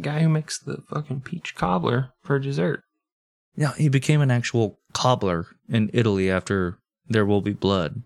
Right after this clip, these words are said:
Speaker 2: the movie.
Speaker 1: Oh.
Speaker 2: Like, he retired, and that was his profession.
Speaker 1: <laughs> That dude's
Speaker 2: Then he
Speaker 1: fucking
Speaker 2: made
Speaker 1: crazy.
Speaker 2: the Lincoln movie after that. Like,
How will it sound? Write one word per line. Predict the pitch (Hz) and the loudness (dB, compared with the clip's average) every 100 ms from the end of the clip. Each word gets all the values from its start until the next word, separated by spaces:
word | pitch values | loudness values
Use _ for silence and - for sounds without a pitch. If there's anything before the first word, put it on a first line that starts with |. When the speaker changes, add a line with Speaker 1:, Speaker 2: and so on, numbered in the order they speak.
| - | -4
Speaker 2:
the | 101 | 0
movie. | 98 90 - - _ _ _ _ 139 | 0 0 -6 -10 _ _ _ _ -6
Speaker 1:
Oh. | 143 117 151 - | -4 -4 -6 -2
Speaker 2:
Like, | 123 | 4
he | 143 | 6
retired, | 151 120 175 190 104 95 92 120 | 4 4 4 6 4 2 0 0
and | 110 | 2
that | 107 | 4
was | 110 101 | 2 2
his | 95 - | -2 -4
profession. | - - 98 90 - - - _ _ _ - | -4 2 2 2 -6 -12 -16 _ _ _ -2
Speaker 1:
<laughs> | - - - - _ _ - | 0 0 -4 -16 _ _ -10
That | 156 | -4
dude's | 127 | 2
Speaker 2:
Then | 156 175 | 4 6
he | |
Speaker 1:
fucking | 170 | 6
Speaker 2:
made | 165 | 4
Speaker 1:
crazy. | 151 127 | 6 6
Speaker 2:
the | 123 | 6
Lincoln | 117 120 | 4 4
movie | 113 113 110 | 4 4 4
after | 101 101 104 | 2 2 0
that. | 85 85 87 87 85 | 0 0 0 -2 -2
Like, | 85 | -6